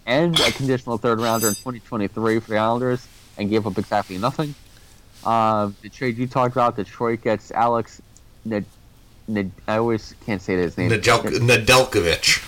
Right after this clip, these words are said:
Speaker 1: Nedeljkovic. In Carolina for Jonathan,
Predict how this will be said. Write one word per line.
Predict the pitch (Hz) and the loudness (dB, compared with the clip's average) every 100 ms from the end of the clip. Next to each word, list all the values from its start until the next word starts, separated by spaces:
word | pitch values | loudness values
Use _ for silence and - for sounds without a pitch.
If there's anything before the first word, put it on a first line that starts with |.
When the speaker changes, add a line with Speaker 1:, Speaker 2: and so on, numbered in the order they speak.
| - - - | -14 -16 -2
Speaker 1:
Nedeljkovic. | 104 92 120 117 101 101 92 - - - - - | 0 2 2 2 2 2 2 -2 -20 -20 -20 -10
In | 110 | 0
Carolina | 143 123 120 123 131 | 4 6 6 4 2
for | 123 | -2
Jonathan, | 98 113 113 113 101 | -2 0 0 0 -4